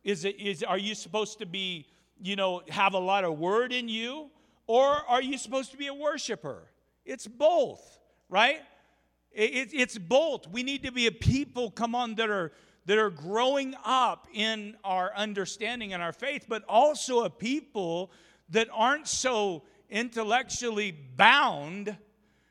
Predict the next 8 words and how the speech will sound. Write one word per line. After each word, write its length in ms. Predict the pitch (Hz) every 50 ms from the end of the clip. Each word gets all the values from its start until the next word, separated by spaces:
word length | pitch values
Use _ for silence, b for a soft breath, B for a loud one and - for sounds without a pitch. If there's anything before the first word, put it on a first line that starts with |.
| _ _ -
that 180 | 165 208 208 202
we 140 | 247 269
can't 340 | - - - 262 247 247 240
experience 1000 | 220 175 - - - - - - - 233 262 277 285 269 240 220 190 - - -
freedom 600 | - - - 196 240 277 294 302 277 220 185 185
and 100 | 180 180
just 260 | 156 202 202 196 -
worship, 880 | 156 135 135 143 190 208 254 262 - - - 208 190 185 185 - _ b